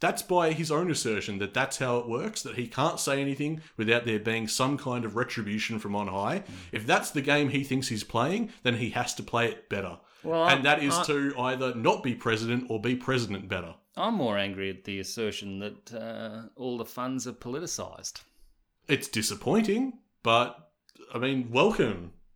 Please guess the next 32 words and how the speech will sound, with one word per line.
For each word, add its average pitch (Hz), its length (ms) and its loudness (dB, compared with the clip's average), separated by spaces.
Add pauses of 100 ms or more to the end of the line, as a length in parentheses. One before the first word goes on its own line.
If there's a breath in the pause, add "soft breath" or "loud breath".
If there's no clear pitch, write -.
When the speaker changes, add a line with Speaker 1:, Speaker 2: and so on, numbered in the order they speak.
(180)
Speaker 1:
You've 131 160 2
joined 190 280 6
us 127 220 4
in 131 60 0
the 143 100 4
real 190 180 10
world, 185 360 6
Tiz. 240 460 2 (240)
Speaker 2:
<laughs> - 280 -8
Speaker 1:
That's 160 380 2
just 170 240 0
how 202 180 6
it 185 80 2
works. 185 160 8
Speaker 2:
Well, 156 80 8
I 175 60 8
think 175 180 -2
they 110 100 2
need 98 140 -6
to 92 60 -10
be 92 100 -10
called 98 280 -6
out 101 160 -2
on 82 120 -8
that, 98 160 -8
and - 80 -12
I 107 100 -6
think 110 200 -10
he's 104 120 -8
done 120 200 -6
that 117 140 -8
well. 123 300 -6